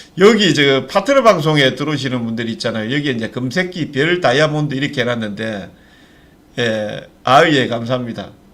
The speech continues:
다이아몬드 별은 요럴 때 활용하시면 돼요.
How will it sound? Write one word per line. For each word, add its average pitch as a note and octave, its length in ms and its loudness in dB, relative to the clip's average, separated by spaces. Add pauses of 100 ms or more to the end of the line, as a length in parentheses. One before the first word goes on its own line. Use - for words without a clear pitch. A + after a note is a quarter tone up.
(1080)
다이아몬드 G3+ 600 8
별은 C3 540 4
요럴 G3 320 2
때 C3+ 80 0
활용하시면 A#2+ 720 -2
돼요. G#2+ 380 -6